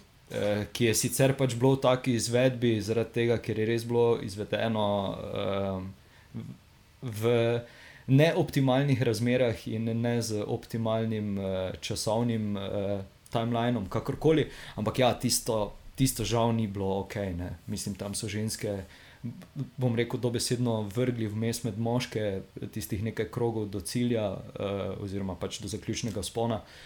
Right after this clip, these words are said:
eh, na, na krvavec. Ti-,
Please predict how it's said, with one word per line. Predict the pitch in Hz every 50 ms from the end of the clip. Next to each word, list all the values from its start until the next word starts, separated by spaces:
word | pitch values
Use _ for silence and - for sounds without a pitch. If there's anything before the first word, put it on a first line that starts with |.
| - - - - - - -
eh, | - 101 104 101
na, | 98 98 101 - - - - - - - - - _ - - - - - - - -
na | - 117 104
krvavec. | 95 110 98 101 98 101 104 104 90 - - - - 104 110 113 - - - - 139 - - _ _ - - - - - - - - _ _ _ _
Ti-, | - - -